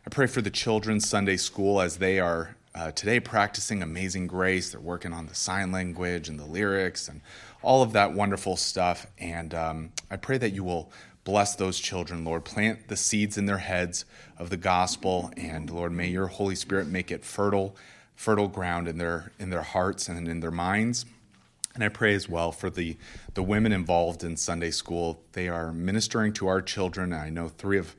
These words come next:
my own are involved, and, and they minister to mine, and I am so blessed for it. I pray that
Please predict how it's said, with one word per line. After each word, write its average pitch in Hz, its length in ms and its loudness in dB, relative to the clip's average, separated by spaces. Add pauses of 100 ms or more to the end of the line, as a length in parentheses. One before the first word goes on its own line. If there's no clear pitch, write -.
(380)
my 90 140 4
own 110 260 6
are 107 220 6
involved, 98 440 4
and, 80 380 -6
and 82 200 -6
they 82 100 -2
minister 92 500 -2
to - 160 -8
mine, 87 400 0
and 78 160 -6
I 80 100 -4
am 76 120 -8
so 95 240 -2
blessed 87 340 0
for 85 260 -2
it. 82 140 -4
I - 160 -12
pray 87 340 -2
that 78 280 -6